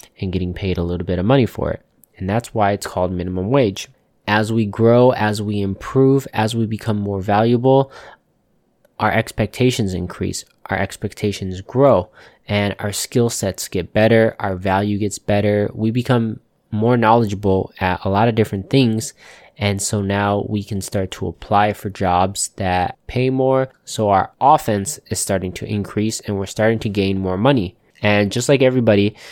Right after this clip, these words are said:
when their offense increases and they start to score more points, what happens?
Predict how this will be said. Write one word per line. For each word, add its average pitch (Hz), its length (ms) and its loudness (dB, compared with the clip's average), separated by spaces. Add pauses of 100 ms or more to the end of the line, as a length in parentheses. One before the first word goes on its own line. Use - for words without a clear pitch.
(220)
when 107 240 4
their 101 260 2
offense 113 580 2
increases 123 880 0 (120)
and 104 340 0
they 101 80 0
start 107 300 0
to - 60 -8
score 107 300 -2
more 101 280 -2
points, 127 440 -2
what 113 220 -6
happens? 117 520 -2